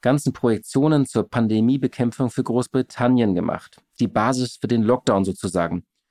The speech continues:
Und während dieser berühmte Forscher also Vorträge über die Notwendigkeit der sozialen Distanzierung hielt, kam er selbst jemandem nahe, und zwar seiner Affäre.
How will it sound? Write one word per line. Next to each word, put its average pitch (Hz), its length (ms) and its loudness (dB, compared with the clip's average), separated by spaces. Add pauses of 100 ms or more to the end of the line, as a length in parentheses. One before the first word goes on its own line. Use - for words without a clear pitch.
(840)
Und 117 160 0
während 170 240 2
dieser 123 180 2
berühmte 151 380 2
Forscher 127 440 0
also 113 160 -2
Vorträge 127 640 0
über 110 160 0
die 104 160 0
Notwendigkeit 147 800 0
der 127 100 2
sozialen 139 500 0
Distanzierung 139 720 -2
hielt, 147 360 0 (280)
kam 127 200 -2
er 127 80 0
selbst 107 420 -2
jemandem 117 500 0
nahe, 92 360 -2 (220)
und 127 140 -6
zwar 92 300 -2
seiner 104 300 -2
Affäre. 113 640 -2